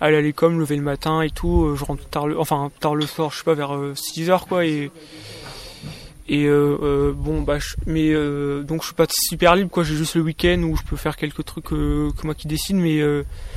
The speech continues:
pas trop, alors que dans les, bah, dans les vacances autogérées, euh, bon, il y a les tâches à faire, quoi, je sais pas, le, laver les, les sottes secs, euh, vé-, euh, la bouffe et tout, quoi, mais, euh, sinon, euh,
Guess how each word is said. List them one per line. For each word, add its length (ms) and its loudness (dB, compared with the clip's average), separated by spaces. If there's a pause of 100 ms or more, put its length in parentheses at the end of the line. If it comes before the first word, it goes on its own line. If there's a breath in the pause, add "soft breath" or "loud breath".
(880 loud breath)
pas 100 4
trop, 300 -4
alors 180 -4
que 220 -4
dans 220 -4
les, 340 -4
bah, 260 -4
dans 100 -8
les 80 -6
vacances 320 -12
autogérées, 460 -4
euh, 280 -4 (200)
bon, 220 0
il 20 4
y 20 6
a 60 4
les 100 0
tâches 320 2
à 60 2
faire, 300 0
quoi, 140 4
je 60 -2
sais 60 -14
pas, 160 4
le, 320 2
laver 240 2
les, 380 0
les 100 -2
sottes 240 -4
secs, 380 2
euh, 260 0
vé-, 160 -4
euh, 260 -2
la 140 -4
bouffe 300 -4
et 80 0
tout, 140 0
quoi, 140 4
mais, 220 4
euh, 140 4
sinon, 440 0
euh, 200 2